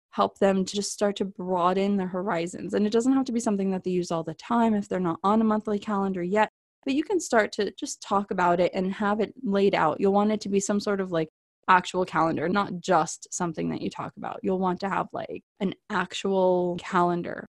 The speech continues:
in some way, tactile symbols, braille. I've taken a huge carpet square before and I've glued some pipe cleaners on there. And then I just, you know, the boxes and put the dates.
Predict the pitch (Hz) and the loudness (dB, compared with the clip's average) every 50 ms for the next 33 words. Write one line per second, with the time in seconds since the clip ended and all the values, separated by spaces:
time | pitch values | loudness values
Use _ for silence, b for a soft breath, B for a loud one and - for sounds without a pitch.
0 | _ - 196 175 175 175 - - - 180 175 175 175 151 123 170 - - 190 185 | _ -4 -2 -2 -2 -4 -4 -2 -2 -2 0 0 -2 -4 -6 -8 -4 -4 -4 -4
1 | - - 190 196 - 240 233 233 220 220 208 202 208 196 208 202 190 - 196 180 | -2 -4 -6 -4 0 2 2 4 4 4 4 2 2 -2 -6 -12 -10 -8 -8 -4
2 | 180 190 196 190 190 190 190 185 185 190 - _ _ _ - 185 180 - - 190 | 2 4 6 6 6 6 6 4 2 0 -4 _ _ _ -4 -4 -4 0 -2 0
3 | 185 190 175 175 175 170 - - 233 220 214 214 196 - - - - - 190 185 | 0 0 -2 -2 -2 -4 0 4 4 6 6 4 2 -2 -6 -8 -2 0 0 2
4 | 185 - 240 240 - - 277 269 277 254 262 285 277 - 277 269 277 277 269 - | 2 0 -2 -2 -2 0 0 2 2 2 0 0 2 2 4 4 4 2 2 -2
5 | _ _ _ _ _ - 190 185 185 185 185 180 175 - _ _ - 208 202 202 | _ _ _ _ _ -2 0 2 2 2 0 0 -2 -6 _ _ -2 -2 2 4
6 | 208 214 214 214 208 208 196 214 - - - - 196 185 185 185 180 185 180 180 | 4 4 6 4 2 0 -2 -4 -8 -8 -6 -2 -2 0 2 2 2 0 0 0
7 | 180 175 180 - - 202 202 - - - 285 277 285 294 294 285 330 311 320 330 | -2 -4 -4 -2 -2 -2 -2 -2 -4 -2 2 4 4 4 2 2 2 2 4 4
8 | 320 330 339 349 349 370 370 _ _ _ _ _ _ _ 233 233 226 214 202 196 | 4 4 4 4 2 0 -2 _ _ _ _ _ _ _ 0 2 2 4 2 2
9 | 185 175 208 196 - - 196 196 202 208 202 202 - - 214 190 190 180 180 _ | 0 -2 -4 -8 -6 -6 -4 -4 -4 -4 -6 -8 -8 -6 -4 -2 -2 -4 -6 _
10 | _ 208 226 220 208 - - 202 208 277 302 - - - - - - _ _ - | _ -2 -2 -2 -8 -8 -4 -2 -2 -2 -4 -8 -10 -12 -14 -16 -18 _ _ -4
11 | 202 185 190 190 190 185 190 185 180 - - - _ _ _ - 220 208 - 196 | -2 0 0 0 0 0 0 -2 -4 -6 -12 -20 _ _ _ -6 -6 -2 -2 -2
12 | 185 143 - - _ _ - - - | -2 -2 -6 -6 _ _ -14 -14 -14